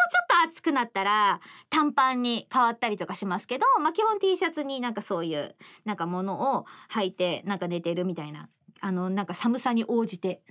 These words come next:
ズボンの丈変わるみたいな感じで寝てるんですけど、これが冬になると、今度はどんどん重ね着して長袖三枚みたいな感じで寝てる時もありますね。はい。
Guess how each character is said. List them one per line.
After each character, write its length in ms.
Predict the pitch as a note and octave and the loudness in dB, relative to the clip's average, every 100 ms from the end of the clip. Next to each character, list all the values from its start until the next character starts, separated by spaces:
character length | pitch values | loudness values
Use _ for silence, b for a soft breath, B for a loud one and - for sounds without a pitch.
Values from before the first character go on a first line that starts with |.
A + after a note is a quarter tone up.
| b _ | b _
ズ 180 | F#3+ A3+ | -4 0
ボ 120 | G#3 | 0
ン 40 | F3 | -2
の 80 | E3+ | -6
丈 340 | G#3 F#3 - - | -6 -6 -6 -4
変 100 | E3 | -2
わ 120 | C#3+ | -2
る 140 | - | -4
み 100 | - | -6
た 80 | F#3+ | -4
い 40 | A3 | -2
な 180 | G#3+ B B | -2 B B
感 220 | - A#3 | -2 0
じ 100 | G3+ | 0
で 100 | G3 | 0
寝 120 | G3 G3 | -2 0
て 100 | G#3+ | 0
る 120 | G3+ | 0
ん 40 | |
で 80 | C#3 | -4
す 80 | - | -6
け 80 | - | -4
ど、 120 | G#3 | 2
こ 100 | G4 | 2
れ 80 | A#4 | 4
が 80 | A#4+ | 4
冬 220 | F#4+ G#4 C#5+ | 4 4 2
に 80 | D#4+ | -2
な 120 | G#3+ | -2
る 80 | F3+ | -2
と、 340 | A3 A#3+ C#3 - _ _ _ _ _ | 0 0 0 -8 _ _ _ _ _
今 220 | E4 C4+ | 2 4
度 80 | G3+ | 4
は 180 | G#3+ G#3+ | 2 4
ど 160 | E4+ | 2
ん 80 | D#4 | 2
ど 100 | G#3+ | 2
ん 260 | G3 G#3+ E3+ B B - | 2 2 0 B B -4
重 200 | A3 A3+ | -2 2
ね 120 | G#3+ | 2
着 100 | F#3+ | 2
し 60 | G#3+ | -2
て 100 | B3 | 2
長 300 | A3 C4+ B4 | 4 4 4
袖 180 | C5 C5+ B4+ | 2 0 2
三 260 | A4 B4 | 2 4
枚 160 | D#4 A3+ | 4 4
み 80 | G3+ | 2
た 100 | G3+ | -2
い 20 | |
な 60 | F#3 | 0
感 180 | G3+ G3 | 0 0
じ 120 | G3 | 0
で 240 | C4 A3 B B B B | 0 0 B B B B
寝 140 | A3+ A#3 | 0 2
て 120 | B3 | 2
る 120 | A#3 | 2
時 240 | A#3 - | 0 0
も 80 | D#4+ C6 G#5+ - B B | 4 6 6 2 B B
あ 160 | A#3+ B3 | 0 4
り 160 | A3 | 6
ま 160 | G#3+ A3 | 6 4
す 120 | G3+ | 0
ね。 440 | F3+ G#3+ C4+ C4+ B3+ B B B | -2 0 2 0 -2 B B B
は 460 | - B3+ A#3+ A3 | -2 2 2 2
い。 140 | F3 | 0